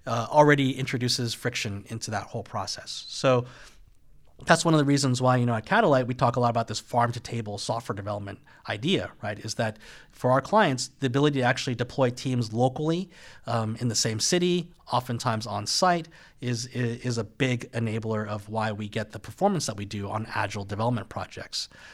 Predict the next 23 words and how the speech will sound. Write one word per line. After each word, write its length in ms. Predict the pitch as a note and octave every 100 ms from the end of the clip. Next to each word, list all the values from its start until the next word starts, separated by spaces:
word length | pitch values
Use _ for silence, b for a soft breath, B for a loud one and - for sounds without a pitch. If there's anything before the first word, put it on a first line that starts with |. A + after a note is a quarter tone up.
| B B
Um, 280 | A2 G#2+ A#2+ b b
and 140 | F#3 F#3+
so 120 | G#3+
that's 240 | G3+ A3 A3+
what, 240 | G#3+ D3
that's 260 | G3+ G#3+ D#3
really 240 | D#3+ F#3
what's 200 | C#3 C3+
happening, 420 | D#3+ G#3 A#2 A2
is 120 | A#2
that, 140 | A#2 A#2+
you 80 | B2+
know, 140 | A#2+
because 640 | A#2 C#3+ C3+ F3+ G#3 F#3+
the, 280 | D#3 C3 B2+
the 100 | -
industry 380 | - D3 D3+ -
is 100 | B2
moving 240 | B2 C#3 B2+
to 100 | B2
this 140 | A2+ -
agile 300 | B2 A#2 G#2+
approach, 500 | G2+ A3 F3 D3